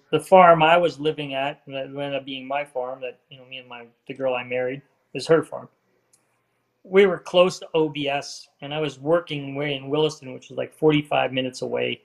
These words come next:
one way. Mark was looking for a good breeze rider, and O B S was only a mile and a half from the house. I said, "All right." So I went there, and one of his assistants said, Oh, yeah, yeah, I know Gary. He said, "Yeah, we'd love to have you." I said, "Okay."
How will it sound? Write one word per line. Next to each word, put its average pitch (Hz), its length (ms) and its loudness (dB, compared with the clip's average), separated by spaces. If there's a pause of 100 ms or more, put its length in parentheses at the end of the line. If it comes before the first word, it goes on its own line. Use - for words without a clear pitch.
one 135 260 -2
way. 120 300 -8 (1040)
Mark 175 300 8
was 135 100 -4
looking 156 180 2
for 156 120 2
a 151 80 0
good 151 180 -2
breeze 147 260 -2
rider, 135 260 2
and 139 80 -4
O 156 100 2
B 147 160 -4
S 143 160 -2
was 131 100 -12
only 131 160 -4
a 127 40 -10
mile 123 240 -6
and 127 80 -8
a 139 40 -10
half 220 240 -6
from 139 140 -20
the 120 80 -18
house. - 340 -20
I 156 40 -20
said, 160 160 -16
"All 135 40 -10
right." 123 260 -14
So 143 140 -12
I 139 40 -10
went 151 220 -6
there, 143 260 0
and 127 180 -6 (720)
one 160 140 6
of 151 100 2
his 139 160 -4
assistants 156 540 -6
said, 143 100 -2
Oh, 165 300 0
yeah, 302 340 -8
yeah, 277 180 -4
I 262 100 -4
know 262 220 -4
Gary. 233 340 -4
He 156 60 -14
said, 165 180 -20
"Yeah, - 400 -16 (120)
we'd 190 160 0
love 196 240 2
to 156 80 2
have 202 240 -2
you." 131 160 -8
I 143 60 -8
said, 135 180 -6
"Okay." 135 400 -2